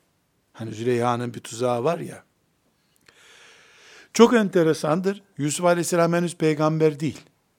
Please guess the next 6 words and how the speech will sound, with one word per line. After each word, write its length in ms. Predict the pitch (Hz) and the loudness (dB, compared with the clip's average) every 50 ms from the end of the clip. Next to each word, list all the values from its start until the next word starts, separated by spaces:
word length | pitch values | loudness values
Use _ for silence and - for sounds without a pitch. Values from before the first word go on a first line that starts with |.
| _ _ _ _ _ _ _ _ _ _ _ | _ _ _ _ _ _ _ _ _ _ _
Çocuk 300 | - 175 170 160 185 - | -4 -4 -2 -2 -4 -10
zaten, 420 | - - 131 110 98 - 107 95 98 | -6 -6 -6 -6 -6 -10 -12 -12 -8
daha 160 | 107 104 101 | -8 -8 -8
genç, 440 | 98 92 135 143 139 120 - - - _ | -6 0 2 2 2 2 -4 -10 -16 _
delikanlı. 680 | - 131 135 147 139 - 131 104 90 - 110 131 160 190 _ _ _ _ _ _ _ _ _ _ _ _ _ _ _ _ _ _ _ _ _ _ _ _ _ _ _ _ | -2 0 0 0 -2 -2 -4 -4 -4 -6 -8 -8 -8 -8 _ _ _ _ _ _ _ _ _ _ _ _ _ _ _ _ _ _ _ _ _ _ _ _ _ _ _ _
Ama 320 | - 143 160 175 180 175 | 4 6 6 6 6 2